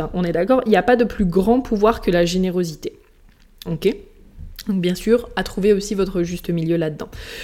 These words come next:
Et donc c'est là où on se rend compte que quand on prend les initiatives,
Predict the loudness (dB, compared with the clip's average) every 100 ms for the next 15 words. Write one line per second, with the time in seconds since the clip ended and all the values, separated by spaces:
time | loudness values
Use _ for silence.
0 | -4 4 8 8 6 4 6 6 4 2
1 | 0 0 0 2 2 4 2 0 -20 -20
2 | -8 0 2 2 0 4 4 4 2 2
3 | 0 -2 -2 -2 -4